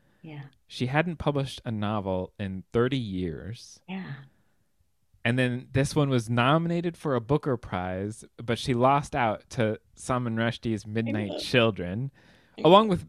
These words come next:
Speaker 2: Muriel Spark and Doris Lessing. So that's,
Speaker 1: Yeah.
Speaker 2: you know,
Speaker 1: She was
Speaker 2: good,
Speaker 1: in good company
Speaker 2: good
Speaker 1: for
Speaker 2: loser
Speaker 1: that.
Speaker 2: company there.
Speaker 1: Yes.
Speaker 2: Um, but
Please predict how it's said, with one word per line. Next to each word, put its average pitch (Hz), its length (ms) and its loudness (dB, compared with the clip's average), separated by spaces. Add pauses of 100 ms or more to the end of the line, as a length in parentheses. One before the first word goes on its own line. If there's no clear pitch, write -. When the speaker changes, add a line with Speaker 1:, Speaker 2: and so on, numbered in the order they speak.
Speaker 2:
Muriel 131 440 4
Spark 120 440 2
and 113 180 -4
Doris 113 300 0
Lessing. 104 400 -2
So 117 420 0
that's, - 280 -10
Speaker 1:
Yeah. 175 160 -2
Speaker 2:
you 262 100 -2
know, 117 260 0 (200)
Speaker 1:
She - 220 0
was 233 160 8
Speaker 2:
good, 220 40 8
Speaker 1:
in 226 80 8
good 180 240 4
company 143 640 0
Speaker 2:
good 247 180 4
Speaker 1:
for 202 60 0
Speaker 2:
loser 175 240 8
Speaker 1:
that. 143 100 4
Speaker 2:
company 135 380 4
there. 104 320 -2
Speaker 1:
Yes. 156 240 -2
Speaker 2:
Um, 107 320 0 (340)
but 123 300 2